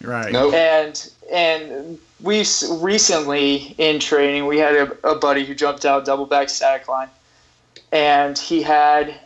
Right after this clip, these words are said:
Speaker 3: his, I guess the Packers had left about fourteen inches of slack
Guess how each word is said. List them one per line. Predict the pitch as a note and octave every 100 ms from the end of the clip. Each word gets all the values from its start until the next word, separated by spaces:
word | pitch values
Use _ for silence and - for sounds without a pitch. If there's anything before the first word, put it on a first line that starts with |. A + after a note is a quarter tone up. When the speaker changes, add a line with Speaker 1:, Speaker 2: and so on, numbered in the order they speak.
| _ _
Speaker 3:
his, | - D#3 D#3 D3+ C#3+ C3+ - - - - - -
I | D#3
guess | F3 -
the |
Packers | A3+ C#3+ C#3+ D#3 D3 C#3
had | C#3+ C3+
left | C#3 C3+
about | C#3 C#3 C#3 -
fourteen | D3 C#3+ D3 C#3
inches | C3+ C3+ B2
of | C3
slack | - C#3 C3 C3+